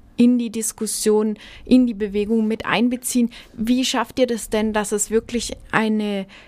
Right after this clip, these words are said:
en-, dass es Entscheidungsfindungsprozesse gibt, Diskussionen gibt, in denen alle eingebunden werden und die nicht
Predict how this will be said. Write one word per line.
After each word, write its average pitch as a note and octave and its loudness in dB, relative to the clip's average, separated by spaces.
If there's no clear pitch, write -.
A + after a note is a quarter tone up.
en-, G3+ -2
dass G#3 -2
es G3 -4
Entscheidungsfindungsprozesse A#3 -2
gibt, G#3 -2
Diskussionen G#3+ 0
gibt, A3 -6
in G#3+ 0
denen G3+ -2
alle A3 0
eingebunden G#3 -2
werden F#3+ -4
und F#3+ -6
die G#3 2
nicht G3+ -4